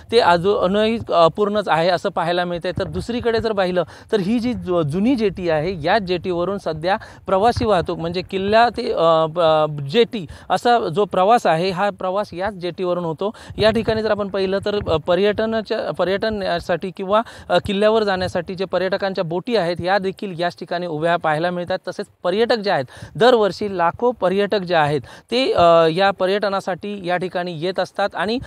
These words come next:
अ, या पर्यटनाचा आनंद लुटताना पाहायला मिळतात. तर, अ,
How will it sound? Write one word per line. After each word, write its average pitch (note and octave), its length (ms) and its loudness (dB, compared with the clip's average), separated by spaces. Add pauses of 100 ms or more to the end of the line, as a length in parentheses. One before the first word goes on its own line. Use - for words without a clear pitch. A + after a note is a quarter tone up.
(160)
अ, F#3 180 8
या F#3 240 4
पर्यटनाचा F#3+ 580 -2
आनंद F3+ 320 -2
लुटताना F#3 400 -2
पाहायला E3+ 360 0
मिळतात. F3+ 320 -4 (100)
तर, A3 120 -2 (260)
अ, F3 220 6